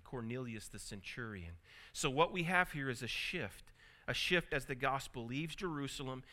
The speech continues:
and it leaves primarily these Jewish converts, and it goes to folks like us. Okay. If you checked out on me for the last fifteen minutes, I get it. I would too.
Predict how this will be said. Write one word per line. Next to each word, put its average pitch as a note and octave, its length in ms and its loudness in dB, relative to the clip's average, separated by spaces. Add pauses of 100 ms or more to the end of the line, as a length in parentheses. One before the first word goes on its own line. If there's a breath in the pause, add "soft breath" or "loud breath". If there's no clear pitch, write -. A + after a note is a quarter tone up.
(140 loud breath)
and A#2+ 80 -2
it A#2+ 160 -4
leaves C#3+ 220 -2
primarily C3 480 0
these A#2 160 -6
Jewish B2 320 -8
converts, A#2 580 -4 (380 loud breath)
and A#2+ 120 -4
it A#2+ 80 -8
goes A#2+ 220 -2
to - 80 -12
folks A2+ 320 -6
like G2+ 240 -6
us. E2 320 -12 (920)
Okay. D3+ 220 2 (1700 loud breath)
If D#3+ 180 4
you D#3+ 60 2
checked G3+ 360 6
out G#3 200 10
on E3 180 8
me D#3+ 220 0 (640 soft breath)
for C#3+ 80 -4
the C3+ 100 0
last D3+ 320 10
fifteen D3+ 360 2
minutes, B2 340 0
I C#3 80 8
get B2+ 260 4
it. F#2 140 -6 (1160)
I D3+ 140 12
would E3 240 6
too. A2 260 4